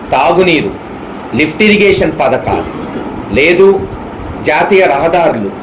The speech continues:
లేదు ఇళ్ల పట్టాలు, షాదీఖానాలు, చర్చిలు, మరీ ముఖ్యంగా విద్య కొరకు ఒక ఇంజనీరింగ్ కాలేజ్,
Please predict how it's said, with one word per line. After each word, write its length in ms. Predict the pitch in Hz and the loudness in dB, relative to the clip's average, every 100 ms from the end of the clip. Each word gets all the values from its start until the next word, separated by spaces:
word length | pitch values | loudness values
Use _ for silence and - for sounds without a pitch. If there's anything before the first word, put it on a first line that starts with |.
| - - - - - - | -12 -14 -12 -12 -12 -2
లేదు 440 | 127 170 185 185 117 | 2 4 6 6 4
ఇళ్ల 240 | 131 170 185 | 2 2 2
పట్టాలు, 480 | 175 - 147 110 - - - - - - - - | 0 0 0 0 -4 -12 -12 -12 -12 -12 -10 -4
షాదీఖానాలు, 840 | 143 165 190 180 151 127 107 98 - - - - | 0 2 2 2 0 0 -2 -4 -10 -12 -12 -4
చర్చిలు, 500 | 160 170 160 214 135 - - - - 110 | -2 -2 0 0 0 -4 -10 -14 -8 -2
మరీ 260 | 160 226 | 2 4
ముఖ్యంగా 760 | 214 202 202 185 175 165 - - - - - 135 | 4 4 2 2 2 2 -2 -8 -14 -14 -8 -4
విద్య 280 | 151 214 | 0 2
కొరకు 340 | 208 190 185 185 | 4 4 4 2
ఒక 280 | 170 151 151 | 4 2 2
ఇంజనీరింగ్ 600 | 147 160 190 190 185 185 | 0 2 4 4 4 2
కాలేజ్, 400 | 165 165 170 | 2 4 2